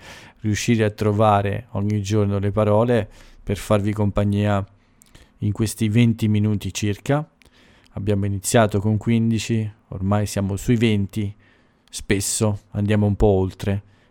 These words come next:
mi dispiace, però mi interessa un po' sapere cosa pensate di questo, qual è la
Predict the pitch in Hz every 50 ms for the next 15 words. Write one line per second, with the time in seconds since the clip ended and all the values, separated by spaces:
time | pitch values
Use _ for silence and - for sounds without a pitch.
0 | - - 104 104 98 95 - - - 101 98 98 95 - 95 101 - - - -
1 | - - - - 190 185 - - - - - - 127 127 127 127 120 - 123 120
2 | 123 123 120 - - 120 107 104 101 - 113 110 107 104 98 - - 120 107 -
3 | 117 110 107 101 101 101 98 95 - _ _ _ - - _ - - 110 104 101
4 | 107 - 113 104 101 - - 110 101 104 - 104 101 104 98 - 120 127 127 -
5 | - - 165 170 170 _ _ _ _ _ _ _ _ - - _ _ - - -
6 | _ _ _ _ _ _ - - 135 131 135 127 120 117 113 107 104 101 98